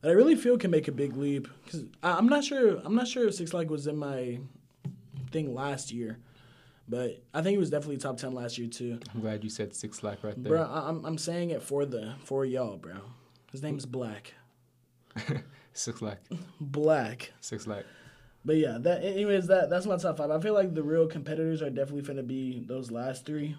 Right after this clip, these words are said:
Speaker 1: Gunna, Saba, and Black.
Speaker 2: Mm-hmm. Yeah, it's really gonna be interesting. So, um, there's gonna be other stuff that we talk about as the year comes to an end. You know, we'll obviously have a Christmas episode coming soon, you know, but not next week. Next week, next Thursday, I mean, next Friday, you'll be getting conspiracy theory episode and,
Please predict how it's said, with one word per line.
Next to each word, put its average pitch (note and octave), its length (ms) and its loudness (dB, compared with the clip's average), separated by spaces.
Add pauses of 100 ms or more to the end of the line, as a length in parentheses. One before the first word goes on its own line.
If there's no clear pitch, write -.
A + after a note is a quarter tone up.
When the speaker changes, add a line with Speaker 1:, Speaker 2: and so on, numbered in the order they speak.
(140)
Speaker 1:
Gunna, C3 240 -2
Saba, A#2+ 280 -4
and A2+ 160 -4
Black. F2+ 260 -12 (260)
Speaker 2:
Mm-hmm. A2+ 220 -12
Yeah, D3+ 180 0
it's F3 80 4
really G#3 160 8
gonna F#3+ 120 4
be D3 120 0
interesting. B2+ 520 -2
So, C3 320 0
um, C3 280 -2
there's D#3 160 2
gonna G3+ 100 4
be F3 160 6
other D#3 220 6
stuff D3+ 240 6
that C#3 100 6
we C3+ 80 4
talk C3 260 4
about B2 260 4
as A#2 120 0
the A2+ 160 2
year A#2+ 260 4
comes A#2+ 240 -2
to A#2+ 80 0
an A#2 100 2
end. A2+ 240 -2
You - 40 -16 (400)
know, - 40 2
we'll C3+ 100 6
obviously C#3 260 6
have C3 100 6
a A#2+ 40 -2
Christmas C3 340 -2
episode B2 580 2
coming B2 300 0
soon, B2+ 460 -4 (360)
you A#2 80 -6
know, A2 320 2
but B2 140 2
not D3 140 4
next C#3 280 0
week. B2+ 140 0
Next C3+ 320 0
week, C#3 160 -2
next C#3 300 -2
Thursday, C#3+ 440 2
I C3 60 -2
mean, B2 120 2
next B2 180 -2
Friday, D3 460 2 (360)
you'll C#3 140 0
be C3+ 80 0
getting C#3 160 2
conspiracy D3 720 0
theory D#3 400 2
episode D#3 580 2
and, A#2+ 440 0